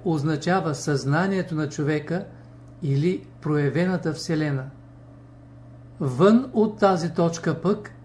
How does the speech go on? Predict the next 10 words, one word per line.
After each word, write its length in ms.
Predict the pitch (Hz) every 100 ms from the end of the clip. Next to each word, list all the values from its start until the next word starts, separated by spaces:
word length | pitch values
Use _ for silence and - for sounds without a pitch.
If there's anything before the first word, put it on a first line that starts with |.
| - -
е 120 | 151
непроявената 920 | 151 143 147 147 143 147 185 175 175
вселена. 500 | 165 - 139 139 123 - - - - - - - - - - - - - -
Допуснете 760 | 135 147 160 143 147 180 220
при 200 | 220 214
това, 400 | 214 165 175 220 - - - - - - -
че 140 | - 170
материята 920 | 160 147 175 220 220 202 180 170 262
на 260 | 165 151 139
външната, 680 | 139 196 208 190 165 143